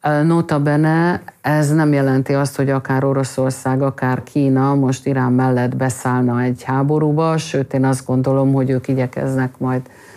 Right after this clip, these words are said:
távol maradni. Nyilván, amit lehet politikailag meg szóban elkövetni,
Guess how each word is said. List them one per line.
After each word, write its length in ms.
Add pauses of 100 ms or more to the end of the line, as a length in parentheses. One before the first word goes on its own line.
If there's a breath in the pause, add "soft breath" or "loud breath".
(120)
távol 380
maradni. 460
Nyilván, 440
amit 280
lehet 240
politikailag 960
meg 180
szóban 440
elkövetni, 920